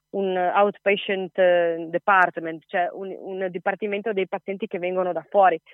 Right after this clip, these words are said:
che venivano seguiti poi, tornavano per le medicazioni, per i controlli dei raggi delle fratture,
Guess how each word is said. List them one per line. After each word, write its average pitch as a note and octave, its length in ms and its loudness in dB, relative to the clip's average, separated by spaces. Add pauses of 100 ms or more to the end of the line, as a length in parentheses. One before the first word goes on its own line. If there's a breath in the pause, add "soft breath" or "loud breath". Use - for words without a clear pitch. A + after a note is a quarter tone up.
(200 loud breath)
che G3+ 120 -4
venivano G3+ 380 -2
seguiti G#3+ 500 -4
poi, F#3+ 480 4
tornavano F#3 500 0
per F#3 140 -6
le F3+ 140 -2
medicazioni, A3+ 840 0 (260 soft breath)
per G#3+ 140 -2
i G3 80 -2
controlli F#3+ 540 0
dei F3+ 160 2
raggi F3 340 0
delle E3 200 -4
fratture, B3 680 0